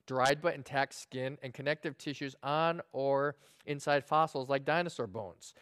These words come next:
Other reports describe whole cells <coughs> like blood cells and bone cells. Other reports in the review paper describe biochemicals specific to animals, not microbes, but including proteins, collagens, elastin,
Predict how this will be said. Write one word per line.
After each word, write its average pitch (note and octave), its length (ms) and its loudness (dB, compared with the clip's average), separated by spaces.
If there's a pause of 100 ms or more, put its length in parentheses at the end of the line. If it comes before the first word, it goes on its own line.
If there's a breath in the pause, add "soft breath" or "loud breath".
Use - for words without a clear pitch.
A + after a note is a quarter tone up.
(160 loud breath)
Other E3 160 2
reports D#3+ 440 -2
describe C#3+ 480 0
whole E3+ 220 0
cells D#3 480 -4 (380 loud breath)
<coughs> - 120 4 (500 soft breath)
like C3+ 300 2 (100)
blood C#3 320 2
cells D#3 420 2
and B2+ 240 -8
bone D3+ 240 2
cells. E2+ 440 -12
Other D3 160 -2
reports D#3+ 440 -2
in D3 80 -6
the C#3+ 100 -4
review C3+ 320 -4
paper C#3 420 -2 (340 soft breath)
describe B2+ 420 0
biochemicals D3 800 0
specific D3 520 -8
to A#2 140 -8
animals, B2+ 460 -6 (220 soft breath)
not D#3 180 -2
microbes, A#2 580 -2 (400 soft breath)
but C3+ 120 2
including C#3+ 420 -4
proteins, F#3 640 0
collagens, E3+ 680 2
elastin, E3 720 0